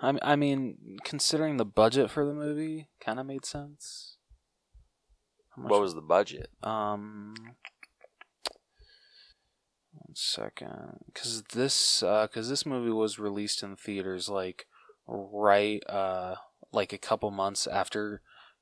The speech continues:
Speaker 1: covid, like, really hit the fan. So, it was released in August. Um, so the budget was around thirty million.
Speaker 2: Hmm. Okay, then that kind of explains the,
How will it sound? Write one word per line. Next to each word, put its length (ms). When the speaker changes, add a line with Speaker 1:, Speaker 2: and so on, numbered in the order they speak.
Speaker 1:
covid, 680
like, 360
really 340
hit 160
the 60
fan. 420
So, 800
it 60
was 80
released 280
in 100
August. 680
Um, 360
so 300
the 80
budget 400
was 320
around 340
thirty 220
million. 480
Speaker 2:
Hmm. 140
Okay, 340
then 180
that 140
kind 160
of 120
explains 640
the, 340